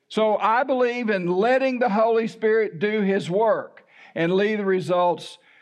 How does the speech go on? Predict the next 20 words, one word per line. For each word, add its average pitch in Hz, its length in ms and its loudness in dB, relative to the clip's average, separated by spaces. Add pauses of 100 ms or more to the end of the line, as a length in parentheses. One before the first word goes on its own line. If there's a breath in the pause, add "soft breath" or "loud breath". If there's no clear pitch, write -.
(160 soft breath)
to 151 140 -2
Him. 175 600 -2 (720 soft breath)
So, 220 680 0 (260)
since 185 280 -2
we're 196 180 2
in 185 100 -4
First 190 280 0
Corinthians, 185 640 -2
now 202 300 0
then, 160 220 -2
let's 170 220 -2
go 160 560 -2 (560 soft breath)
to 160 120 0
another 165 340 0
passage 208 560 -2
in 143 120 -4
First 156 280 -2
Corinthians, 156 760 -4
chapter 180 440 -2
fifteen. 160 840 -6